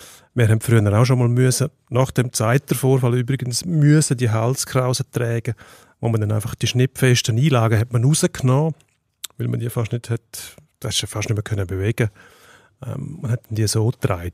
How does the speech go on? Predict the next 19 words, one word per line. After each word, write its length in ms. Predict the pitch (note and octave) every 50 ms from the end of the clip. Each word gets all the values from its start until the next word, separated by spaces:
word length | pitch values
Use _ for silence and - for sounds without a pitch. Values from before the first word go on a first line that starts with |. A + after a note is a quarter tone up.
| _ - -
Und 240 | A#2 A2 G#2 - -
was 200 | D3 A#2+ G#2 F#2+
ich 100 | A#2+ A#2+
gehört 380 | - - A2+ G#2+ A#2 - - -
habe 120 | G#2+ G2
jetzt, 360 | G2+ G2+ G2+ - - - - -
ähm, 880 | A#2+ B2 B2 B2+ C3 C#3+ - - - - - - - - - - - - _ _ _ _ _ _ _ _ _ _ _
in 80 | - C3+
Skandinavien, 800 | - - A2 G#2 G#2 G2 G2+ F#2 G2 G2 G#2 A2 G#2+ G#2 F#2
also 240 | G2 G2 - G#2+ G2+ - _ - - - - - - - _ _
Schweden 400 | - - G2 G2 G2 G#2 G#2 G#2
vor 200 | - - - -
allem 260 | A2 A2 A#2+ B2 A#2 C#3+
und 200 | D#3 C3 A#2 -
Finnland, 500 | - - B2 B2+ B2+ A#2+ A2+ A2+ G#2+ A2
wo 40 |
das 140 | A2 A2 A2
obligatorisch 800 | A#2 G#2+ G#2+ A2 - - _ - A#2 A2 G#2 G#2+ A2 G2+ F#2 G#2+
ist. 240 | G#2+ G2+ - -